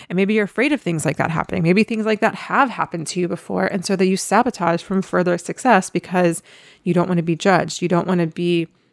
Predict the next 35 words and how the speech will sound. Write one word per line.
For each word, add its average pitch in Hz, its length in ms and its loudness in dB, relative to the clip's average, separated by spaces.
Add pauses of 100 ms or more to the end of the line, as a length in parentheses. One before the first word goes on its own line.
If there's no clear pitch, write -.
(400)
ousted 185 560 0
by 175 200 2
your 180 160 0
family 202 420 0
or 180 260 0
your 190 160 0
friendships 214 600 -2
or 185 480 2
even 208 240 -2
the 208 80 0
person 202 560 0
that 175 340 0
you're 180 500 0
dating. 185 460 2 (1080)
Okay, - 180 0
so - 160 -4
I'm 269 140 0
gonna 302 160 2
leave 254 160 0
that 208 180 0
there, 180 180 0
and 175 120 -2
I 185 40 4
want 226 240 0
you 302 40 0
to - 80 -6
keep 226 220 -2
this 214 200 0
in 185 140 2
mind 190 340 0
as 190 240 0
you 196 80 0
listen 208 340 0
to 185 540 0
my 175 380 0